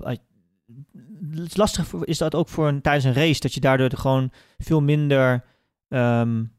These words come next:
mogelijkheden hebt. Want je kunt in principe natuurlijk maar één lijn rijden dan echt. En als je dan iets van de ideale lijn afgaat, dat zagen we vorig jaar ook wel, dan heb je best wel veel last van, eh,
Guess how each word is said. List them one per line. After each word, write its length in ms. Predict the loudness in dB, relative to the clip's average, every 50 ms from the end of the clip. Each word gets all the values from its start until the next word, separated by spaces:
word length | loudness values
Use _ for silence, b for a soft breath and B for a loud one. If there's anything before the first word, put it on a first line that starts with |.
| _ _ _ _ _ _ _
mogelijkheden 520 | -2 0 0 2 0 0 0 0 0 0
hebt. 120 | 0 0 -2
Want 120 | -4 -6
je 80 | -6 -8
kunt 340 | -6 -4 -2 -2 -2 -4 -6
in 100 | -6 -6
principe 260 | -6 -4 -4 -4 -6
natuurlijk 280 | -4 -6 -6 -4 -4
maar 80 | -4 -4
één 80 | -2 -2
lijn 240 | 0 0 0 0 0
rijden 220 | -2 -2 -2 -2
dan 120 | -4 -6 -6
echt. 240 | -8 -12 -14 -16 -18 -14
En 240 | -12 -10 -10 -8 -8
als 140 | -8 -8 -6
je 60 | -4 -4
dan 100 | -4 -2
iets 220 | -2 -4 -4 -4
van 120 | -4 -4 -4
de 60 | -4
ideale 260 | -2 -2 0 0 0 0
lijn 140 | -2 -2
afgaat, 500 | -4 -6 -8 -6 -6 -6 -6 -6 -6 -10 -16 _ _ _
dat 140 | _ -16 -10
zagen 180 | -6 -4 -4
we 60 | -4 -2
vorig 200 | -4 -4 -4 -4
jaar 100 | -4 -4
ook 140 | -4 -4
wel, 100 | -4 -4
dan 160 | -4 -4 -4 -4
heb 120 | -4 -6
je 100 | -6 -4
best 180 | -2 -4 -4 -4
wel 80 | -6
veel 180 | -6 -6 -6 -4
last 220 | -4 -6 -6 -6
van, 260 | -6 -6 -4 -4 -4
eh, 160 | -4 -4 -4